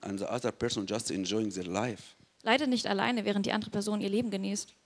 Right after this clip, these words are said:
Speaker 1: You need to give freedom, to give forgiveness for your benefit, not for the other person.
Speaker 2: Ihr solltet vergeben für, für euch selbst, um selber Freiheit zu erlangen, nicht für die andere Person.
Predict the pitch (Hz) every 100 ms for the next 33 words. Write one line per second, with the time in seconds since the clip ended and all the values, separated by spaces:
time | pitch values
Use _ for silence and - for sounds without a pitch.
0 | - - 110 127 - 104 107 104 - -
1 | - - 127 92 71 - _ - 101 107
2 | 101 - - _ - 95 95 117 117 113
3 | - - - 196 220 214 202 196 151 156
4 | 127 113 - 143 - 113 - 101 95 71
5 | - - - - - - - _ _ _
6 | 233 226 226 - 214 220 226 208 220 202
7 | 196 - - - 220 202 - - 202 214
8 | 208 202 - 226 202 202 - - - -
9 | - 226 - 214 208 214 226 220 226